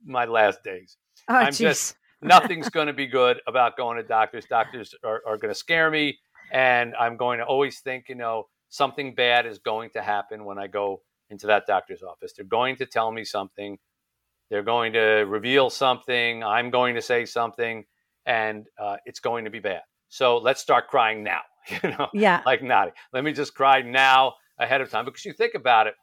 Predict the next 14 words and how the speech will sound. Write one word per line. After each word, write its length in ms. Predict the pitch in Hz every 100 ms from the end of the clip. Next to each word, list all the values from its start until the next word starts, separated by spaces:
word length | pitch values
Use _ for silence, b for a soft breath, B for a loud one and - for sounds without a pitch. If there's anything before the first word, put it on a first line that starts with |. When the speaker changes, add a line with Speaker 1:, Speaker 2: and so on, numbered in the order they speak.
| _ _ _ _ _ _ -
Speaker 1:
uh, 300 | 127 123 120 - _ _ _ _ _
when 180 | 143 147
a 60 |
child 400 | 135 - 180 208 165
like 220 | 143 -
that 260 | 143 131
cries, 560 | - - 147 160 143 107
bursts 340 | - 151 151
into 220 | 151 - _
tears, 640 | - 151 120 104 104 _ _ _ _ _ -
and 180 | 131 139
nothing 360 | 175 180 151
has 100 | 117
happened, 540 | - 151 180 - 101